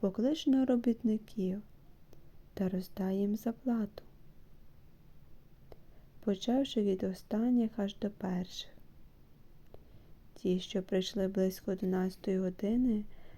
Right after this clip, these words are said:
взяли по динарію. Коли приступили перші, думали, що більше дістануть, і вони взяли по динарію. А взявши,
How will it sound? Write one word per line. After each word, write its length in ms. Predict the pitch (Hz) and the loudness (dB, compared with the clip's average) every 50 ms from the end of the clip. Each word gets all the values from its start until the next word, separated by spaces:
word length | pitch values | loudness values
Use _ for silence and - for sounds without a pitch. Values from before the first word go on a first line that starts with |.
| - - | -16 -18
взяли 360 | - - - 226 254 269 302 294 | -6 0 2 2 2 2 0 -2
по 180 | - - 269 | 2 0 2
динарію. 760 | 269 - 254 240 214 196 175 170 175 180 180 165 175 180 190 214 - - - - - - - - - - - - - - - - - - - - - - - - - - - - - - - - - - - | 4 4 4 4 4 4 4 2 2 2 0 0 0 -2 -2 -4 -8 -12 -20 -20 -20 -20 -20 -20 -20 -18 -20 -20 -20 -20 -20 -20 -20 -20 -20 -20 -20 -20 -20 -20 -20 -20 -20 -20 -20 -20 -20 -20 -20 -14 -4
Коли 140 | 214 196 190 | 0 0 0
приступили 720 | 190 - - 190 190 - - 190 190 - 196 185 190 190 | 2 2 0 0 0 0 -2 -2 0 0 0 2 2 2
перші, 720 | 190 - - 202 202 214 226 - - - - 208 196 202 - - - - - - - - | 0 0 0 2 2 2 2 0 -2 -2 0 0 -2 -2 -4 -10 -16 -20 -20 -20 -18 -2
думали, 420 | - 214 208 196 196 196 202 202 | 0 2 4 4 4 4 2 2
що 180 | 208 - - 220 | 0 0 -2 0
більше 440 | 220 - 254 294 294 - - 262 226 | 2 4 4 4 4 2 0 0 2
дістануть, 840 | 202 190 185 - - - - 180 185 185 202 214 220 - - - - - - - - - - - - - - - - - - | 2 2 0 -2 -4 -4 -2 0 0 0 -2 -2 -4 -6 -10 -16 -20 -20 -20 -20 -20 -20 -20 -20 -20 -20 -20 -20 -20 2 4
і 80 | 262 | 6
вони 320 | 269 294 320 330 359 359 330 | 6 8 8 8 8 6 6
взяли 400 | 262 202 - 185 175 175 180 180 | 6 6 8 8 8 8 8 6
по 180 | 180 - 214 | 8 6 6
динарію. 760 | 208 226 233 233 240 233 208 185 180 175 175 175 180 208 208 - - - - - - - - - - - - - - - - - - - - - - - - - - - - - - - - - | 6 8 8 8 8 6 6 4 4 2 2 0 0 -2 -4 -6 -12 -18 -20 -20 -20 -20 -20 -20 -20 -20 -20 -20 -20 -18 -18 -18 -18 -20 -20 -20 -20 -20 -20 -20 -20 -20 -20 -20 -20 -20 -18 -4
А 120 | - 202 185 | -2 0 0
взявши, 680 | 190 185 - 196 185 196 240 262 - - - 220 214 | 0 0 -2 -2 0 0 0 -2 -4 -2 -2 -2 -2